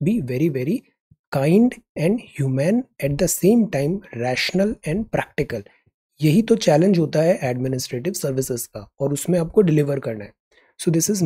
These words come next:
migrant workers। अब जो है कलरफुल स्काईज, कलरफुल स्काईज, before that must ensure zero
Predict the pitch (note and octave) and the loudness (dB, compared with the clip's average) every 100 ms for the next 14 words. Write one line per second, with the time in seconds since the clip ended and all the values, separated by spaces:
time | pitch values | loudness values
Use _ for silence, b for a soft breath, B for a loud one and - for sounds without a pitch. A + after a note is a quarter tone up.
0 | B2+ A#2+ B2 F#3+ - - C3 B2+ G#2 - | 0 -2 -2 -2 -4 -2 -2 -2 -6 -14
1 | - _ _ b b b _ _ _ D#3+ | -16 _ _ b b b _ _ _ -4
2 | D3+ F3 E3+ F3 F3 C3+ C#3 D3 - F3+ | 2 4 4 2 2 2 4 2 2 2
3 | G3 - - C3+ A2 G#2 G#2 - _ C#3 | 2 -4 -4 -4 -4 -6 -12 -18 _ 0
4 | C3+ C#3 - E3 F#3 A3 - - A#2+ G2 | 2 0 0 -2 -2 -4 -8 -8 -8 -8
5 | - - _ _ _ D3 C#3 D#3+ D#3+ D#3+ | -12 -20 _ _ _ -4 0 2 2 2
6 | E3 C3 C3 D3 G#3 - - D3 - - | 0 -2 0 0 0 -2 -4 -4 -2 -2
7 | F3+ D3 B2 B2+ C#3 | -2 -2 -2 -2 -2